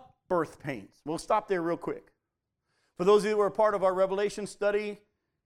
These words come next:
you'll know that in Revelation, when Jesus opens the seals, and by the way, don't miss that, Jesus is the one opening the seals. There are some people that try to say, "Well, the first half of the tribulation period is the wrath of Satan,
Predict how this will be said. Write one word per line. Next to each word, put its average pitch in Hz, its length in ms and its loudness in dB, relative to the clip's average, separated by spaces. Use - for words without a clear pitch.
you'll 190 200 4
know 196 320 4
that 175 180 -2
in 170 140 -2
Revelation, 190 880 0
when 156 160 -4
Jesus 185 400 -6
opens 202 380 0
the 151 100 -10
seals, 170 420 -4
and 151 160 -2
by 170 100 2
the 170 60 0
way, 156 120 0
don't 170 200 -6
miss 147 180 -6
that, 139 280 -2
Jesus 151 280 -8
is 160 120 -10
the 156 60 -4
one 156 140 -2
opening 143 300 -6
the 127 80 -8
seals. 143 380 -6
There 160 80 -6
are 147 40 -6
some 185 160 -4
people 156 200 -4
that 156 100 0
try 151 160 0
to 135 60 -8
say, 151 240 -4
"Well, 156 100 -4
the 156 80 -2
first 233 300 -4
half 190 200 2
of 165 100 -10
the 151 140 -4
tribulation 180 480 -2
period 165 300 -4
is 135 100 -6
the 147 80 -8
wrath 151 300 0
of 123 100 -14
Satan, 165 400 -6